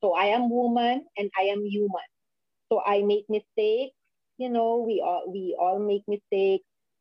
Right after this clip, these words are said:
We learn from our mistakes. And like I mentioned din dun sa previous mo na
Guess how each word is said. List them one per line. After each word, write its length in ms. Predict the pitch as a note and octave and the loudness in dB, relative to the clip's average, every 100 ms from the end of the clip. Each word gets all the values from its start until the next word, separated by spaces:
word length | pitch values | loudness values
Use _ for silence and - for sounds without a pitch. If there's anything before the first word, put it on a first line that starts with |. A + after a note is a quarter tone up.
| - | -4
We 80 | G3+ | 0
learn 340 | F3+ F3 F#3+ - | 2 2 0 -4
from 160 | G#3 | -4
our 140 | G#3 G#3 | -2 -2
mistakes. 680 | A3 - - G3+ G3+ G#3+ _ _ _ - | -2 -4 0 2 2 0 _ _ _ 0
And 280 | F#3+ F#3+ F#3 | 2 2 2
like 180 | F3+ - | 2 2
I 80 | G#3 | -2
mentioned 460 | G#3 G3+ G#3 G3+ | -2 -4 -4 -2
din 160 | G3 G3 | -2 -2
dun 180 | F#3+ G3 | -4 -4
sa 160 | G3 F#3 - | -2 -2 -2
previous 340 | G#3 F#3+ G3+ - | -8 -2 -4 -4
mo 100 | G3+ | -6
na 120 | F#3+ | -6